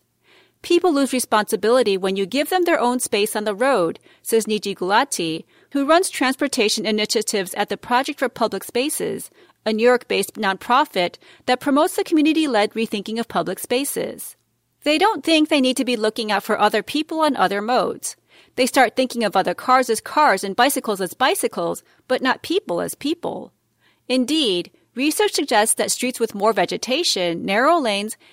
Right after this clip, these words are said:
and elements like traffic circles are safer because drivers must pay more attention to the ever-changing road.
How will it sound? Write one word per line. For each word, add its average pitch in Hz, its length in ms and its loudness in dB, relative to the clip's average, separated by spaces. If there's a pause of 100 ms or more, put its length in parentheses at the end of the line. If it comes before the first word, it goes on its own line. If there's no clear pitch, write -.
and 247 180 0
elements 349 420 2
like 294 140 0
traffic 294 400 0
circles 214 360 -4
are 233 100 -2
safer 240 640 -2 (240)
because 285 300 0
drivers 247 400 2
must 254 340 0
pay 302 160 0
more 262 160 2
attention 208 400 -6
to 214 80 -6
the 208 160 0
ever-changing 175 680 -4
road. 185 440 -2